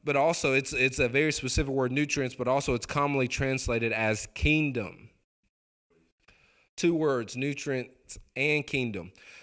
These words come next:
Jesus has a kingdom feast when no one else knows about. So in this moment, he's telling them, "I've had a kingdom feast that nobody else knows about."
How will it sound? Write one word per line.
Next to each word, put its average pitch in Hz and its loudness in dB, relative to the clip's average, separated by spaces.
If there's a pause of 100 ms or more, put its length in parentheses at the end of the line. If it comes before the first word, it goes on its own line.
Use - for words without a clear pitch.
Jesus 160 0
has 143 4
a 123 2
kingdom 165 0
feast 147 -2
when 120 0
no 117 2
one 135 4
else 127 0
knows 123 0
about. 90 -12 (1000)
So 151 0
in 160 4
this 156 0
moment, 156 4
he's 151 -2
telling 143 2
them, 120 -2
"I've 185 0
had 170 -2
a 131 2
kingdom 185 -2
feast - -6 (680)
that 127 -2
nobody 240 0
else 247 -4
knows 233 -4
about." 98 -12